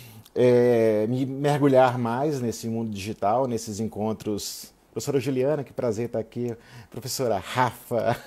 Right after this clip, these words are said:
<laughs> minha grande, grande, grande amiga. É, então, pessoal, é, é um prazer estar aqui. Tá sendo fascinante essa descoberta pra mim, essa, essa possibilidade de um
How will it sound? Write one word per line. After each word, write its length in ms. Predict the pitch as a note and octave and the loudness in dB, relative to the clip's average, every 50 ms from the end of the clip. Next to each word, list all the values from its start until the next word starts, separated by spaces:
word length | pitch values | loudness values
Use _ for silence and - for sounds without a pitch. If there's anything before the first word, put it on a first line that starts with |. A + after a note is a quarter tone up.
| - D#3 D3 - - - C3 - - _ - C#3 B2+ | -8 -8 -8 -8 -6 -6 -6 -6 -6 _ -8 -8 -6
<laughs> 800 | - D#3 F#3 A3 G#3 F#3 F3 - - - - E3 E3+ E3 D3 - | -6 -10 -10 -8 -6 -6 -6 -8 -10 -16 -18 -14 -12 -12 -12 -10
minha 160 | - A2 A2 G#2+ | -6 -6 -4 -4
grande, 480 | G2+ G2+ A2 A#2 A#2+ A#2+ A#2+ G#2+ A2+ | -2 -2 0 0 0 0 -2 -4 -4
grande, 400 | G2 G#2 G2+ G#2+ A2+ A#2 G#2+ G#2+ | -4 -2 -2 -2 -2 -2 -4 -6
grande 400 | F#2+ F#2+ G#2+ G#2 G#2 G#2 F#2+ G2+ | -6 -4 -4 -4 -4 -4 -6 -6
amiga. 400 | F#2 F#2+ F#2+ F#2+ F#2+ F2+ F#2+ F2 - - - - - - - - - | -6 -6 -6 -8 -6 -8 -8 -10 -10 -18 -20 -20 -20 -20 -20 -12 -4
É, 640 | - C3+ C#3 C#3 C3 B2+ C3 B2 B2 A#2 A2 G#2 G2+ - _ _ _ _ _ _ _ _ _ _ _ _ - - - | 0 2 4 6 6 6 6 6 4 2 0 -2 -6 -12 _ _ _ _ _ _ _ _ _ _ _ _ -16 -12 -6
então, 400 | C#3 C3+ B2+ C3 - D3 D#3+ E3+ | -4 -4 -2 2 4 4 4 4
pessoal, 540 | - C#3 A#2+ - - A#2+ A2 G2 F#2 F2+ - - - - - - - _ _ _ | 4 2 0 2 0 2 2 2 0 -2 -6 -16 -20 -20 -20 -20 -20 _ _ _
é, 500 | - B2+ C3 B2+ B2+ B2+ B2 B2 B2 G#2 - | 0 2 4 4 4 6 4 4 4 4 2
é 40 | |
um 80 | D3 D3 | 2 0
prazer 640 | - D3 C#3 B2+ A2+ G2+ G#2+ A#2+ C3+ D3+ D3 C3+ A#2 - - | 4 4 4 4 4 2 0 0 2 2 0 0 -2 -6 -10
estar 220 | A#2 - - B2+ A2+ | -8 -4 -2 -2 -2
aqui. 180 | - - C#3+ | -2 -2 -4
Tá 100 | - D#3+ | -2 -2
sendo 180 | C#3+ - D#3 C#3+ | -2 -2 -4 -4
fascinante 720 | - - D#3 C#3+ - - A#2+ A2 A2 A#2+ C3+ C#3+ C3+ B2 | -2 -2 -2 -2 -2 -4 -4 -4 -2 -2 -4 -4 -4 -4
essa 160 | A2+ - - | -4 -4 -4
descoberta 760 | G#2+ F#2 - - - F#2+ F2+ G#2 A2 B2 B2+ A#2+ - - A#2 A2 | -6 -8 -8 -12 -10 -6 -2 0 2 2 2 0 -2 -6 -8 -6
pra 180 | - G#2+ G2+ | -4 -4 -4
mim, 400 | G2 G#2 G#2+ A2+ B2 C3+ C3+ B2+ | -4 -4 -4 -4 -4 -4 -2 -2
essa, 240 | B2 A#2+ - C3+ A#2+ | -2 -2 -2 -2 -2
essa 240 | F2 A2 A2+ - B2+ | -2 -2 -4 -4 -6
possibilidade 600 | - A#2+ - - C3 C3 B2 A#2+ B2+ C#3 C#3 C3+ | -6 -6 -6 -6 -6 -4 -2 0 0 0 -2 -4
de 80 | C3+ D#3+ | -6 -8
um 280 | E3 F3+ F3+ F3+ F3+ | -6 -6 -8 -10 -10